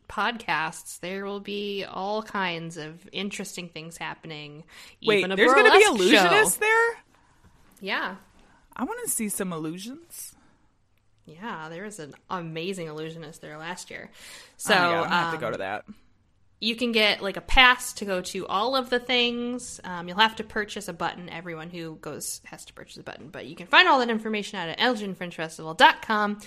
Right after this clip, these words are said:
Speaker 1: we'll keep you posted on when we will be performing our live show.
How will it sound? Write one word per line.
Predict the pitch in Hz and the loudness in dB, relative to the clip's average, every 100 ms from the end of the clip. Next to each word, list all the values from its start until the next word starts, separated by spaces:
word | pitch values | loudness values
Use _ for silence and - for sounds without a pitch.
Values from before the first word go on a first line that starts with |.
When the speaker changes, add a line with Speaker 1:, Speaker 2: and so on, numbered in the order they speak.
| - - 196 | -18 -8 -4
Speaker 1:
we'll | 196 | -4
keep | 180 | -6
you | |
posted | 170 202 - 180 | -8 -8 -4 -4
on | 175 170 160 | -4 -6 -4
when | 185 208 185 | -2 -2 -4
we | 202 262 | -2 0
will | 226 185 | 0 0
be | 180 | -4
performing | - 175 180 175 170 | -6 -10 -6 -6 -6
our | 160 147 151 | -6 -6 -4
live | 156 156 147 160 | -2 0 0 -4
show. | - 185 160 165 | -8 -6 -6 -6